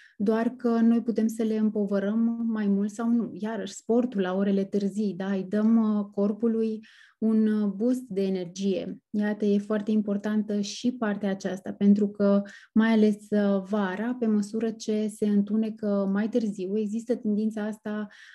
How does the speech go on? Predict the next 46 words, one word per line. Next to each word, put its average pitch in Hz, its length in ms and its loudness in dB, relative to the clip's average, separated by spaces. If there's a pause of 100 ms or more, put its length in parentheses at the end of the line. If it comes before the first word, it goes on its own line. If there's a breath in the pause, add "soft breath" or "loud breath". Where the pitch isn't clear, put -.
a 208 120 4
oamenilor 208 640 6
de 202 200 2
a 202 220 2
pleca 202 340 0
la 240 160 2
alergat, 180 640 -6
de 190 120 2
exemplu, 196 480 4
la 202 320 4
ore 202 240 6
târzii, 202 500 0
nu 175 140 -2
știu, - 320 -8
nouă 190 360 4
seara. 175 520 -6
Dacă 196 260 0
am 196 100 4
plecat 208 240 2
la 214 120 4
nouă 208 260 6
seara 214 360 0
și 202 120 -4
m-am 202 140 2
întors 202 480 0
la 190 200 -4
zece 226 300 0
sau 190 140 -6
am 190 80 -2
plecat 196 260 0
la 202 100 4
opt 202 100 2
și - 140 -8
m-am 190 120 2
întors 214 260 -2
la 214 120 0
nouă, 196 340 2 (500 loud breath)
uh, 202 340 0
corpul 247 340 4
deja 214 220 2
are 214 140 0
foarte 233 360 -2
multă 214 280 2
energie 190 800 -2 (100)
și 208 360 0
e 202 140 4